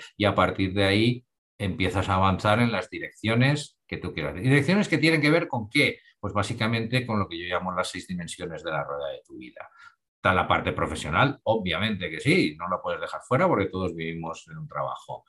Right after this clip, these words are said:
pero hay muchas más dimensiones, la parte personal, la parte de sociabilidad, la parte de educación, de aprendizaje, es decir, hay un montón de dimensiones que si no somos capaces de mantenerlas hinchadas y equilibradas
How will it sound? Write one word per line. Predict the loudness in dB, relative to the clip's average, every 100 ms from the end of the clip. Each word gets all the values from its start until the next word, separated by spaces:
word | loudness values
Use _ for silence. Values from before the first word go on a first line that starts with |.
| -20 -20 -6
pero | -2
hay | 0
muchas | 0 0 -2 0
más | 0 0
dimensiones, | -2 -4 -6 _ -4 0 0 0
la | -6
parte | -14 -10 -8
personal, | -8 -6 -4 0 2 4 2 -2 -14 -4
la | -4
parte | -4 -8 -6
de | -2 0 0
sociabilidad, | -2 -6 -4 -2 0 0 2 2
la | 2
parte | 0 -2 -2
de | 0
educación, | 0 2 0 0 0 2
de | 0
aprendizaje, | -2 -4 -4 -4 -4 0 -2 -2
es | -12 -10
decir, | -2 0 4
hay | 6 6
un | 6
montón | 4 4 4 4
de | 2
dimensiones | 0 -4 -4 -2 -2 0
que | 0
si | 0 6 8 10
no | 8 8 4 0
somos | -4 -2 -4
capaces | -4 -4 0 -2 0 -6 -6 -10 -20 _
de | 2 4
mantenerlas | 6 4 2 2 2 0 -2
hinchadas | -4 -6 2 4 4 0
y | -2
equilibradas | -4 -2 0 2 2 2 2 -2 -8